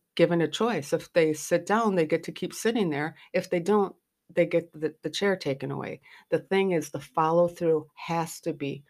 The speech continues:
a hundred percent, has to be there on the parents' part, because otherwise they're empty, empty. They're just empty, and the kid's gonna learn that you're not gonna have any follow through no matter what you say anyways.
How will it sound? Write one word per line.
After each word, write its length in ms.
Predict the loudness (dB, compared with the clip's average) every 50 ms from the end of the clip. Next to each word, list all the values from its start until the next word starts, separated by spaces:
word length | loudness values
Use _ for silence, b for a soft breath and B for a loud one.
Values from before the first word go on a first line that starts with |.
| b b b
a 60 | -8
hundred 320 | -6 -4 -4 -4 -4 -4
percent, 500 | -4 -4 -6 -4 -6 -6 -6 -6 -8 -12 -18 _ _ _ _ -6
has 320 | -2 -2 -2 -2 -4 -6 -6
to 100 | -4 -2
be 160 | 0 0 0
there 280 | 2 2 0 0 0 -2
on 120 | -2 -2
the 80 | -4 -4
parents' 460 | -4 -2 -2 0 -2 -2 -4 -8 -14 _ -20 -20 -10
part, 320 | -2 0 2 2 2 0 -2
because 580 | -6 -4 -2 0 0 0 0 -2 -4 -10 -14 b b b b b b b b b _ _ _ -2
otherwise 460 | 2 4 6 6 6 6 4 2 2
they're 180 | 2 2 2 2
empty, 560 | 2 -2 -2 0 0 0 0 0 0 -2 -4 -6
empty. 480 | -6 -4 -4 -4 -4 -6 -8 -10 -12 _ _ -2
They're 80 | -2 0
just 260 | 0 0 0 0 0
empty, 240 | -2 0 0 0 0
and 100 | 0 0
the 40 |
kid's 280 | -2 -2 -4 -4 -4 -4
gonna 200 | -4 -2 0 0
learn 300 | 0 2 2 0 0 0
that 300 | 0 0 0 0 -2 -6 _ _ _ _ _ _ -20 -14
you're 200 | -8 -4 -2 0
not 180 | 0 0 0 -2
gonna 120 | -2 -2 0
have 160 | 0 0 0
any 100 | -2 -4
follow 280 | -2 -2 0 0 0 0
through 220 | -2 -4 -4 -2
no 80 | 0 0
matter 180 | 0 2 2
what 120 | 2 0 0
you 60 | -2
say 220 | -6 -4 -4 -2
anyways. 500 | 0 0 2 2 2 0 0 -2 -4 -8